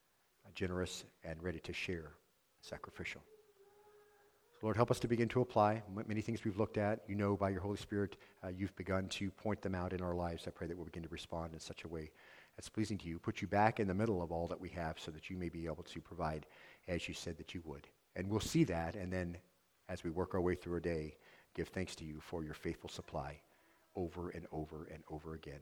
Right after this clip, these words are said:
much more than we need, Father. And, and you've taken the same measure we've used to give, and you've packed it down, and you pressed it together, and you poured it in our lap. And so we give you praise for that. And we thank you for the fellowship today and for the time we could spend together.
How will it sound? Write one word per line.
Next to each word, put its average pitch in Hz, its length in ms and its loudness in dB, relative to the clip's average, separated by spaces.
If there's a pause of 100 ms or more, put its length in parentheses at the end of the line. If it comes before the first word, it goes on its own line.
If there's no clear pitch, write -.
(120)
much 87 240 -2
more 98 200 2
than 85 160 0
we 82 100 -6
need, 98 280 0
Father. 73 360 -10 (1040)
And, 82 280 -10
and 82 200 -12 (280)
you've 82 140 -12
taken 90 300 0
the 80 80 -4
same 92 260 2
measure 90 240 2
we've 85 200 -2
used 87 260 -4
to - 60 -6
give, 90 260 2
and 80 80 -8
you've 78 140 -10
packed - 300 -4
it - 100 -12
down, 78 320 -4 (420)
and 85 100 -10
you 76 60 -10
pressed - 280 -6
it 80 60 -10
together, 78 300 -6
and 76 80 -8
you 76 80 -12
poured 80 300 -4
it 76 100 -6
in 76 120 -12
our 73 120 -10
lap. 71 220 -12 (1040)
And - 80 -14
so 80 120 -2
we 76 100 -2
give 78 120 -10
you 82 60 -10
praise 73 240 -8
for - 140 -14
that. 73 140 -16 (760)
And - 40 -16
we 92 80 0
thank 101 180 2
you 101 60 2
for - 120 -2
the 95 60 4
fellowship 95 400 0
today 87 340 0
and 85 120 -4
for - 100 -6
the 85 60 0
time 92 240 -2
we 87 80 -2
could - 140 -10
spend 87 200 -6
together. 78 420 -4